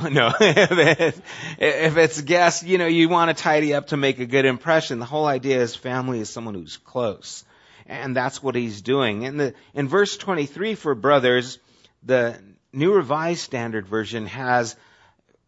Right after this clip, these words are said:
in place for brothers, the whole community. And really that's the sense. This is the new family that Jesus creates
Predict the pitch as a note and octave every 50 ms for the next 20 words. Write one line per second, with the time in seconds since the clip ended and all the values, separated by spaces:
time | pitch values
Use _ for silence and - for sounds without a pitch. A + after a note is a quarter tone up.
0 | _ _ C3+ B2+ A#2 - - E3 E3+ E3 - - C#3 B2+ G#2+ F#2+ B2 B2+ C3 A2+
1 | G#2+ G#2 G#2+ G#2 - - _ _ _ _ G#2 G2 F2+ - C3 A#2 G#2+ - - G2+
2 | G2 F#2+ F#2 F2 E2 D2 C2+ B1+ - _ _ _ _ _ _ _ _ _ _ _
3 | _ _ _ _ _ B2 B2+ - - B2+ B2+ B2+ C#3 D3+ D#3+ D3+ C#3 B2+ C3 B2+
4 | B2+ - - - A2 G#2 - - - B2 G#2 F#2 F2 - - A#2 C3 - - C#3+
5 | B2 G#2+ G#2 B2 A#2+ A#2 B2+ D3 E3 F3 E3+ - C3 B2+ B2 A#2+ A#2 A#2 A#2+ A#2
6 | A#2 A#2 - _ _ _ _ _ _ - G#2+ G#2 F#2+ F2+ - A#2+ D3 F3 G3 F#3+
7 | C#3+ C3 A2+ - - - - - G#2+ G2+ A2+ C#3 E3 D#3+ G2 E2 - _ - -
8 | - - - - -